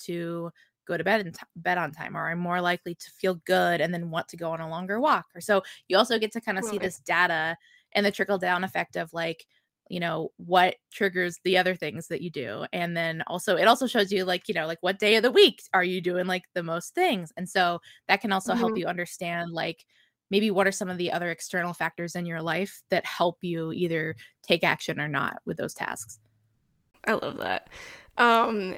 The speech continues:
Speaker 2: and we've kind of mentioned this throughout their conversation through far, but the,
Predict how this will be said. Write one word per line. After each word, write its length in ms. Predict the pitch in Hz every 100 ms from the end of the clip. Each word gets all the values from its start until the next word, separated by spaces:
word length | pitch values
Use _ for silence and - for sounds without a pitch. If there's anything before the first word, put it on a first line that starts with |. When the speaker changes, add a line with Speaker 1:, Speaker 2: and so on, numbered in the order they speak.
| - -
Speaker 2:
and 400 | 240 240 233 -
we've 220 | 254 269
kind 160 | - 311
of 80 | 285
mentioned 280 | 285 320 262
this 300 | 220 - -
throughout 340 | - 254 233
their 100 | 233
conversation 520 | 233 226 247 233 226
through 140 | 196 208
far, 260 | 208 202
but 240 | 196 208 - _ - _
the, 320 | - 226 226